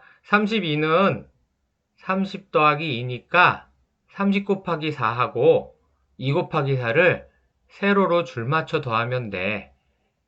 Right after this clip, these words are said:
삼십 곱하기 사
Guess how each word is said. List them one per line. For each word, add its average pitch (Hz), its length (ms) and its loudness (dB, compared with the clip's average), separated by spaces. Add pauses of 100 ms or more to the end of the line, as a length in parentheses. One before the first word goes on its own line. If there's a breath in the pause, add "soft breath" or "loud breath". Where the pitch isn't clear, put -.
(2000)
삼십 185 400 -6
곱하기 151 460 -4
사 139 580 2